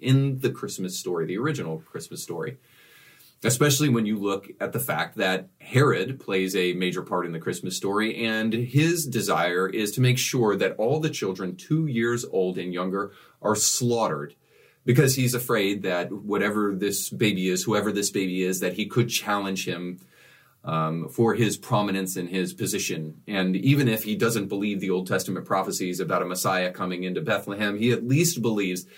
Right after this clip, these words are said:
that the rumors about this child being the future king and the Messiah is a threat to his reign. And so he orders the death of these children. And so Christmas is a time for us to remember the unique and beautiful life of Jesus, but also the preciousness of life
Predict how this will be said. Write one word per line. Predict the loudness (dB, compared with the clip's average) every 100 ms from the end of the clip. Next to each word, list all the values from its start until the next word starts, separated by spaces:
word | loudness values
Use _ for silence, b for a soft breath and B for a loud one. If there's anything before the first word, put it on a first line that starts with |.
| B B
that | -2 2
the | 2
rumors | 4 6 6 2
about | 0 -2 -2
this | -2 -2
child | -2 2 2 2 0
being | -2 0
the | -2
future | 0 0 0 0
king | 0 2 4 2
and | -2
the | -6
Messiah | -2 0 2 0 -4 B B B B _
is | 4 6
a | 6
threat | 4 2 2 0
to | 4 6
his | 4 2 0
reign. | 0 0 0 -2
And | -6 0
so | 2 2
he | 2 -2
orders | 0 2 2 0
the | -4
death | -2 -2 -4
of | -10 -8
these | -8 -8
children. | -2 2 2 2 -4
And | -4
so | 0 2 2 B B B
Christmas | 0 2 2 2
is | 2 0
a |
time | 0 -2 -2
for | -2 -2 -2
us | -2 -6
to | -6 -2
remember | 4 4 6 4 2
the | -2
unique | -2 2 2 2
and | 0
beautiful | 0 0 -2
life | 0 -2 -2
of | -8
Jesus, | -8 -6 -6 -4
but | -2
also | 2 2 0
the | -2
preciousness | -2 -2 -4 -8 -8 -8
of | -8
life | -8 -8